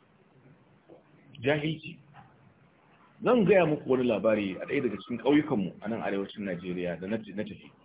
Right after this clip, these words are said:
shekara kusan bakwai da suka wuce. Sai suka ce, "Malam, tun da Allah ya kawo ka, da Allah wa'azinka ka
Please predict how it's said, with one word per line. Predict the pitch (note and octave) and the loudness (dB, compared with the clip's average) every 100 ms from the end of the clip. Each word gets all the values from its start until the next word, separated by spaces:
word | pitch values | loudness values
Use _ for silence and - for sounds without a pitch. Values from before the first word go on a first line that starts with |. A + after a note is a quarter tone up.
| - | -16
shekara | - B2+ G#2 | -12 -8 -8
kusan | G2+ F#2 F2+ | -10 -12 -12
bakwai | F2+ D#2+ | -12 -14
da | D2 | -16
suka | - C#2+ | -20 -20
wuce. | - _ _ _ _ _ _ _ _ _ _ _ _ _ _ _ | -20 _ _ _ _ _ _ _ _ _ _ _ _ _ _ _
Sai | B2+ | -12
suka | C3 C3+ | -10 -10
ce, | C3 C3 | -6 -2
"Malam, | B2 G#2+ | -2 -2
tun | A2+ | -2
da | G#2+ | -2
Allah | G#2 G#2 | -2 -2
ya | F#2+ | -4
kawo | G#2 G#2 G#2 | -2 -2 -2
ka, | G2 | -4
da | G2+ A2+ | -4 -2
Allah | A#2+ G#2+ E2 G2 | 0 0 -2 0
wa'azinka | C3 A2+ G#2 A2+ A#2 G2 | 0 -2 -2 -2 -4 -8
ka | - | -12